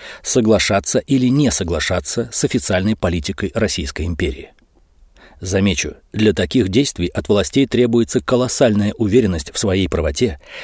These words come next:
и в наличии у нее множества верных и надежных слуг. Да и вера в то, что, отказавшись раз, тот же самый военный вполне надежен на любом другом фронте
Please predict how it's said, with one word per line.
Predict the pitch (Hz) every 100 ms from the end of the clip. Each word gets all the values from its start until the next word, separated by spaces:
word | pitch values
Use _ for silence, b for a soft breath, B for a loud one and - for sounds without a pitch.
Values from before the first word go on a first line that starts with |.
| B
и | -
в | 123
наличии | 123 151 - 156 -
у | 135
нее | 123 131
множества | 117 110 156 120 - 87 80
верных | 101 101 135 - - -
и | - 117
надежных | 110 95 92 98 -
слуг. | - 78 - - _ B B B
Да | 92 101
и | 101
вера | 92 117 85
в | -
то, | 120 98 -
что, | - - -
отказавшись | 117 120 107 104 - 85 -
раз, | 117 - - _ B B B -
тот | 151 156
же | 123
самый | - 117 101
военный | 85 92 123 95 71
вполне | - 113 120 156 123
надежен | 117 98 135 117 113
на | 113 143
любом | 147 143 127
другом | 123 117 95 78
фронте | - 143 135 -